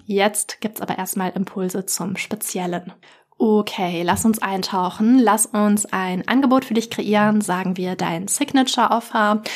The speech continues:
oder dein Signature Service, falls du deinen Fokus im Dienstleistungssegment hast. Es geht hierbei, äh, ja, quasi um dein Angebot, dass du, sagen wir, für das du primär bekannt bist. Das sind häufig Evergreen-Produkte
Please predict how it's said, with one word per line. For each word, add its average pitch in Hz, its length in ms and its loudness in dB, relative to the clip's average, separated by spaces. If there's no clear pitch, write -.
oder 214 500 4
dein 180 360 0
Signature 175 640 -4
Service, 233 720 0
falls 202 360 -4
du 202 200 -4
deinen 175 320 -4
Fokus 190 500 -2
im 185 400 -4
Dienstleistungssegment 226 1500 0
hast. 294 360 4
Es - 300 2
geht 247 220 4
hierbei, 226 680 4
äh, 202 320 2
ja, 185 220 0
quasi 208 320 0
um 202 60 0
dein 196 140 0
Angebot, 233 600 2
dass 208 180 0
du, 202 340 0
sagen 196 380 -2
wir, 190 480 0
für - 120 -2
das 185 180 -2
du 196 120 -4
primär 185 500 -2
bekannt - 480 -8
bist. - 340 -6
Das 202 140 -4
sind 196 180 -6
häufig - 400 -2
Evergreen-Produkte 214 1300 0